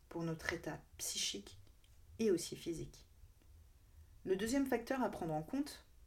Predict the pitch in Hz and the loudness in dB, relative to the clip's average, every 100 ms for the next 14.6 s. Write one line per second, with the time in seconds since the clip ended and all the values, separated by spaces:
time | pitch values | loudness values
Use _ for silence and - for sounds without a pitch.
0 | - - 185 185 196 202 214 190 180 160 | -20 -12 -12 -2 2 4 4 2 -2 -8
1 | - - - - - - - - - 160 | -12 -20 -20 -20 -20 -20 -20 -12 0 2
2 | 220 226 - 160 156 160 - 233 247 165 | 4 2 4 4 2 0 0 0 2 0
3 | 160 165 165 170 165 170 170 143 143 - | 2 0 0 0 0 0 -2 -4 -6 -10
4 | - 151 147 147 151 196 - 151 160 175 | -2 0 2 0 0 -2 -2 0 0 0
5 | 175 147 - 175 - 165 143 - - - | -2 -2 -2 -4 -4 -4 -4 -10 -18 -20
6 | - - - - - - - - - - | -20 -20 -20 -20 -20 -20 -20 -20 -20 -6
7 | 156 151 147 - 233 254 240 - - - | -2 0 0 2 4 2 0 -8 -12 -8
8 | 160 156 165 202 165 165 196 - 156 165 | -6 -2 0 2 2 2 0 0 0 2
9 | 190 185 185 - 143 - - - - 147 | 0 0 0 0 -6 -12 -20 -14 -4 -2
10 | 151 151 156 170 185 151 151 160 151 135 | -2 -2 -2 -2 -2 -2 -2 -4 -4 -8
11 | - - - - - - - - - - | -12 -20 -20 -20 -20 -20 -20 -20 -20 -20
12 | - - - - - - 170 190 226 214 | -20 -20 -20 -20 -12 -6 4 6 6 4
13 | 285 247 180 185 185 - 240 185 - 185 | 4 6 4 4 0 2 2 2 2 -2
14 | 170 165 - - - - | -2 -4 -6 -6 -10 -14